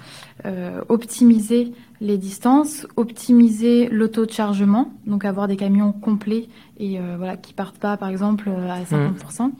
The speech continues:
Speaker 1: Euh, ça va être aussi, euh, de, euh, penser à d'autres carburants alternatifs et pas, euh, pas du diesel, qui a un facteur d'émission, euh, assez élevé. Euh,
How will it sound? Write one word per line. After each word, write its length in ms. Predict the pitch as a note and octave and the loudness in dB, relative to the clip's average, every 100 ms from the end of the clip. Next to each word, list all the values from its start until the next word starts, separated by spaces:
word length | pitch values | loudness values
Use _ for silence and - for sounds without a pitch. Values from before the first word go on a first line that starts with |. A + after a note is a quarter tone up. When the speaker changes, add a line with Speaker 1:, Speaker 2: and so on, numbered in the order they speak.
| - - - - - G#3 | -16 -20 -20 -20 -10 -6
Speaker 1:
Euh, 480 | F#3+ F#3+ F#3+ F#3+ F#3+ | -4 -2 -2 -2 -4
ça 180 | G3 A3 | -4 -4
va 100 | G#3 | -2
être 160 | G#3 G#3 | -2 -4
aussi, 420 | G3+ - A#3 A3+ | -10 -8 -6 -2
euh, 120 | G#3+ F#3+ | -2 -2
de, 260 | G3+ G3 | -2 -2
euh, 380 | F#3 F3+ F3+ F3 - - - _ - _ - | -4 -6 -8 -10 -14 -20 -20 _ -20 _ -6
penser 360 | G#3+ G#3 A#3 | -4 -2 -2
à 100 | A3 | 0
d'autres 260 | G3 A3+ A#3 | 0 -2 -2
carburants 720 | A#3 G#3 G3+ G#3+ G#3 A3+ A3+ G#3+ | -4 -4 -2 -2 0 0 0 -2
alternatifs 800 | G#3 G#3+ G#3 G3+ G3+ D#4 - - | -2 0 0 -2 -4 -8 -8 -8
et 80 | G#3+ | -6
pas, 340 | G#3+ G#3 G#3+ | -4 -2 -2
euh, 280 | G3 F#3 F#3 | -2 -4 -8
pas 200 | F#3 G#3 | -6 -6
du 120 | G3 | -4
diesel, 500 | G3 G3+ F#3+ C4+ A#3+ F#3 - - _ _ - - G#3+ | -4 -2 0 2 0 -2 -12 -20 _ _ -20 -16 -12
qui 140 | - | -4
a 80 | G#3 | -2
un 80 | G3 | 0
facteur 340 | G3+ G3 G#3 | -2 -4 -4
d'émission, 380 | G3+ G3 G3 G#3+ | 0 0 -2 -2
euh, 140 | G#3 F#3+ G3+ | -2 -2 -4
assez 300 | G3 - F#3+ | -8 -6 -6
élevé. 320 | F#3 A3 C4+ - - - - - G3+ | -4 -6 -6 -14 -20 -20 -20 -10 -4
Euh, 500 | G3 F#3+ F#3+ F#3+ | -2 -2 -2 -2